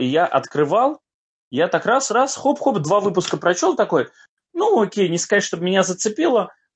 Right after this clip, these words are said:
Потом я вижу, что он быстро читается, потом дочитаю. Вот у меня проходило два дня такой, так, надо бы почитать. <laughs> Так раз, оп-оп, два выпуска прочитал, и, и вот, вот примерно в таком режиме я The Life After читал, ну, восемь дней, условно.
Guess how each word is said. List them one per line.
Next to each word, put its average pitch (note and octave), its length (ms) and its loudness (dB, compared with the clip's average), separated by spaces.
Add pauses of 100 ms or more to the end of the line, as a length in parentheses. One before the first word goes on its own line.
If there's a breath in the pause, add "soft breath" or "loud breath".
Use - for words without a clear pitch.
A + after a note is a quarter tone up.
(140)
Потом G#3 340 0
я F#3 140 2
вижу, B3 220 -4
что - 180 -2
он E3+ 80 0
быстро F#3+ 280 -2
читается, - 440 0
потом G3 300 0
дочитаю. G#2+ 560 0 (340)
Вот B2 160 -2
у D3 60 -4
меня G#3 140 2
проходило G3+ 460 0
два E3 220 0
дня C4 160 0
такой, D3+ 280 0
так, - 260 -2
надо D#3+ 240 0
бы E3 120 -2
почитать. - 760 -2
<laughs> D#3 80 0 (580 loud breath)
Так F3 160 0
раз, C4 300 0
оп-оп, A#3 360 2
два F3+ 200 0
выпуска F#3+ 340 -4
прочитал, F#3 560 0
и, A#3+ 80 0
и - 260 -4
вот, F#3 220 -8
вот G3+ 240 -2
примерно G#3 400 0
в - 80 -10
таком E3+ 360 0
режиме D3+ 440 -2
я C3+ 500 2
The B2+ 180 -2
Life C3 180 2 (120)
After D3 380 -2
читал, A#2+ 640 0
ну, A2+ 160 -6
восемь A2 400 -2
дней, F#2+ 320 -8 (300)
условно. - 420 -14